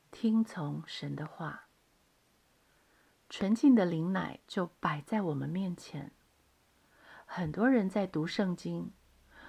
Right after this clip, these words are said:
有人跟着读经计划读很多圣经，但是为什么有的人生命在长，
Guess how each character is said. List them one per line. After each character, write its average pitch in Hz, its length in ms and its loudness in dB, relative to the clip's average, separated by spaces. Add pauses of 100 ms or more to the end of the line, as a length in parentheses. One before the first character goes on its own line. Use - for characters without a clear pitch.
(320)
有 185 120 2
人 180 200 0
跟 277 180 8
着 254 100 4
读 175 220 0
经 220 220 2
计 214 200 0
划 185 240 -2
读 196 220 -2
很 170 420 0
多 254 220 2
圣 208 280 0
经， 180 360 -6 (800)
但 233 160 4
是 233 120 2
为 311 180 10
什 220 180 2
么 175 120 2
有 165 160 2
的 196 140 2
人 202 240 6
生 262 240 6
命 269 200 10
在 262 160 0
长， - 400 -2